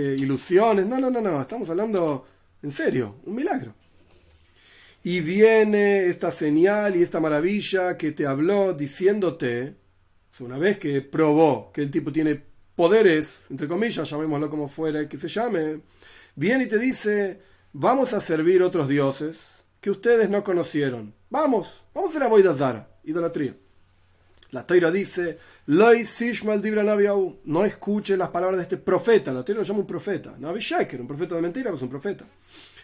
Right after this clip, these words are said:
"No escuche las palabras de este profeta o de este soñador, porque Dios", ¿para qué existe este profeta? Y esto lo vamos a ver en el Rambam más adelante. ¿Para qué existe este profeta? ¿Para qué Dios te lo dio? Y al final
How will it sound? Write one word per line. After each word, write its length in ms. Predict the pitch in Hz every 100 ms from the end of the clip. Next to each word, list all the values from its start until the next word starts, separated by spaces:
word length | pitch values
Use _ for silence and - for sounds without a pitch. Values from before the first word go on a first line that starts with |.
| -
"No 120 | 170
escuche 380 | 202 202 214 202
las 100 | 190
palabras 280 | 185 180 185
de 40 |
este 140 | 185 170
profeta 720 | 185 175 165 151 156 156 151
o 160 | 202 185
de 80 |
este 220 | 185 185 170
soñador, 840 | 160 143 135 143 160 156 - 139 _ - -
porque 320 | 170 165 160
Dios", 340 | 147 180 208 -
¿para 200 | 151 135
qué 100 | 175
existe 380 | - 139 139
este 120 | 131 135
profeta? 480 | 131 127 123 160
Y 40 | 175
esto 120 | 143
lo 80 | 139
vamos 140 | 143 143
a 100 | 143
ver 200 | 151 - -
en 100 | 135
el 100 | 127
Rambam 440 | 131 131 147 175
más 160 | 135 147
adelante. 540 | 131 139 139 196 220 _ _ - - _
¿Para 180 | - 147
qué 120 | 208
existe 320 | 208 202 196 180
este 180 | 147
profeta? 640 | 143 135 127 117 147 165 196
¿Para 180 | 123 123
qué 120 | 180
Dios 200 | 170 180
te 100 | 156
lo 100 | 139
dio? 160 | 190
Y 40 | 190
al 100 | 143
final 220 | 175